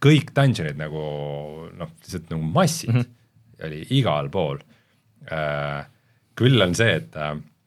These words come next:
Speaker 1: kõrgemal levelil saad alles hobuse, on ju.
Speaker 2: Mhm.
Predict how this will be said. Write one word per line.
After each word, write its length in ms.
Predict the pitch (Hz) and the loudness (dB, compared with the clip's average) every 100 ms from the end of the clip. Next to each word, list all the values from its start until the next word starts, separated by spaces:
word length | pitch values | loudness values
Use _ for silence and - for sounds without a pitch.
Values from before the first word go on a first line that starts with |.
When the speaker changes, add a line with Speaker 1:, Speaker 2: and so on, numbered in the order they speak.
| - 80 76 76 73 | -14 -8 -6 -6 -2
Speaker 1:
kõrgemal 340 | 139 110 82 87 | 0 2 2 2
levelil 260 | 110 78 | 2 0
saad 160 | 80 76 | -4 -6
alles 160 | 78 | -4
hobuse, 340 | - 117 80 - | -2 -2 -4 -8
on 120 | 85 | -14
ju. 60 | 85 _ | -16 _
Speaker 2:
Mhm. 100 | - | -4